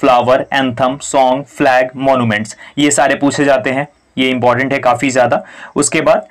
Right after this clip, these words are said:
sports में देख लो, Championship से questions होते हैं, Winners कौन हुए, जैसे अभी Euro Cup हुआ हा-, हाल ही में, उसका winner कौन बना, उसका, अ, जो है उपविजेता कौन बना, Terms यानी कि कौन से terms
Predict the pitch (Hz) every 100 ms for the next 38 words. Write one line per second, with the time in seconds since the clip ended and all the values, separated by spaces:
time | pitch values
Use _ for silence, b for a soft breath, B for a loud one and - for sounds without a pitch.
0 | B - - 180 160 - 139 117 104 107
1 | 110 - 156 139 127 151 147 160 - 170
2 | 156 151 160 156 147 151 151 160 b b
3 | b b - 131 156 165 165 - 147 147
4 | 147 127 151 139 160 139 139 143 143 135
5 | 135 - 127 131 135 127 127 120 131 135
6 | 135 135 B B - 143 - 135 127 135
7 | 139 131 127 127 123 123 123 - - 139
8 | 156 139 139 - 123 120 113 135 139 139
9 | 151 135 143 135 135 135 131 127 127 123
10 | 120 120 120 160 151 151 147 - - 131
11 | 135 143 139 143 170 - 143 143 -